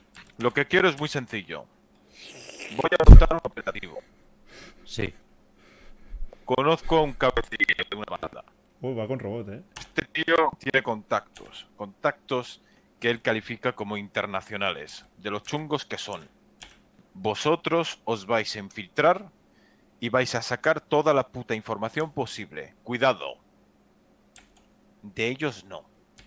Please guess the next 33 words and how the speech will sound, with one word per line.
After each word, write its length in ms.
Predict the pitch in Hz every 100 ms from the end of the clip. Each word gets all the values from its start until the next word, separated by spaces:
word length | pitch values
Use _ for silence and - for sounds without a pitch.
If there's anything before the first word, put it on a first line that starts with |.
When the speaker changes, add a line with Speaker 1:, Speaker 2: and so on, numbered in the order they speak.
| - _ -
Speaker 1:
No 220 | 123 170
de 100 | 180
la 100 | 143
banda. 320 | 107 98 85 - - - -
La 140 | - 107
banda 360 | 151 175 175
va 200 | 165 151
a 80 | 156
cooperar 460 | 143 131 123 139 139
con 140 | 127
la 120 | 104
puta 300 | - 113 123
policía. 540 | 107 92 87 95 78 60 _ _ _ _ _ _ _ - - - _ -
Vosotros 800 | 104 - - - 85 78 - - 98 101
vais 300 | 147 147 139
a 80 |
tener 300 | - 101 78 - 87 - _ _ _ _ _ -
que 80 | 123
adquirir 400 | 117 131 127 117
información, 760 | 113 113 107 107 147 170 165 - -
ir 160 | 139
a 60 | 131
los 180 | 117 -
tratos 420 | 120 113 - 98
de 140 | 110 113
droga, 460 | 143 135 139 120 92
de 140 | 107
armas, 540 | 123 127 120 127 - -
vais 200 | 120 139
a 60 | 135
tener 280 | 127 135 -
que 120 | 120
traficar. 640 | - 107 - 107 98 90